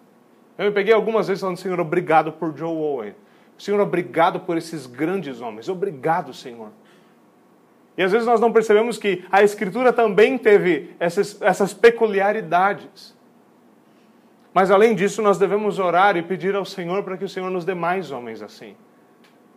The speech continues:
Homens que sejam amados pelo povo de Deus, que sejam fiéis no serviço do Evangelho,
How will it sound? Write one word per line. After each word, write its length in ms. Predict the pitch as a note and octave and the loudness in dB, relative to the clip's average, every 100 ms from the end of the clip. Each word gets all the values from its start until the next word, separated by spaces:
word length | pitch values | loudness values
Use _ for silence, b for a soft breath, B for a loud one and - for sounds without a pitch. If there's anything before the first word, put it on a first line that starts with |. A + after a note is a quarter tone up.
| _ _ _ _ C#3+ | _ _ _ _ -4
Homens 260 | F3 F#3 | -4 -4
que 80 | F#3 | -6
sejam 300 | F#3+ E3+ F3+ | -8 -4 -2
amados 500 | E3 E3+ F#3 F3 E3+ | -2 0 0 -2 -6
pelo 220 | - D#3 | -6 -6
povo 240 | D#3 C3+ C3+ | -6 -10 -10
de 100 | B2+ | -10
Deus, 540 | B2+ A#2 A#2 - - b b b - | -8 -6 -10 -16 -20 b b b -16
que 80 | D#3+ | -8
sejam 260 | F#3 F#3 | -4 -4
fiéis 580 | - - F#3 F3+ G#3+ F3 | -6 -4 0 2 2 0
no 120 | E3+ | -6
serviço 480 | - E3 C#3 C#3+ D3+ | -8 -8 -8 -10 -10
do 80 | C#3+ | -10
Evangelho, 580 | C3 B2+ C3 B2+ B2 | -10 -12 -12 -12 -12